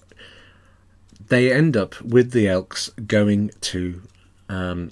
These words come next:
Athens. And there's some wonderful gags in there about it. Um, there's also some wonderful bits that, uh, just didn't make it into the show, the final version of the show.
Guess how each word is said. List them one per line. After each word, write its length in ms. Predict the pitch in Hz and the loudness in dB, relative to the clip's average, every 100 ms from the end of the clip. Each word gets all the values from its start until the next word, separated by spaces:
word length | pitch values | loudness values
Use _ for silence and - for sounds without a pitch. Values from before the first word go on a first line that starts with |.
| - | -10
Athens. 540 | 113 - 78 76 - - _ _ _ _ _ _ _ _ _ _ _ _ _ _ - | -10 -10 -12 -12 -14 -16 _ _ _ _ _ _ _ _ _ _ _ _ _ _ -4
And 100 | 104 | -2
there's 120 | 104 | -2
some 180 | - 120 | -2 0
wonderful 400 | 135 143 123 107 | 0 -2 -4 -6
gags 360 | 104 98 90 - | -4 -4 -6 -8
in 140 | 85 | -8
there 200 | 80 78 - - - - _ | -10 -14 -18 -20 -20 -20 _
about 340 | 92 90 80 80 | -12 -8 -8 -10
it. 200 | - - | -14 -16
Um, 420 | 95 90 87 90 73 | -10 -8 -8 -8 -4
there's 160 | 107 | 0
also 240 | 170 - 131 | 0 0 -6
some 220 | 120 120 | -4 -2
wonderful 320 | 131 127 131 | -2 -2 -4
bits 380 | 104 110 - - | -4 -4 -6 -10
that, 480 | 107 107 104 - - - | -10 -6 -6 -6 -14 -12
uh, 460 | 98 98 98 87 82 | -8 -6 -6 -8 -10
just 440 | 107 104 - 104 | -8 -10 -10 -8
didn't 260 | - 101 - | -4 -4 -2
make 220 | 101 - | -4 -6
it 120 | 92 | -10
into 200 | 92 - | -10 -12
the 120 | 87 | -10
show, 360 | 90 101 90 85 - - - - | -6 -4 -4 -6 -12 -20 -20 -14
the 60 | |
final 280 | - 101 95 | -6 -2 -2
version 340 | 90 90 - | -2 -6 -6
of 60 | 90 | -8
the 80 | 87 | -8
show. 320 | - 104 76 | -4 -4 -4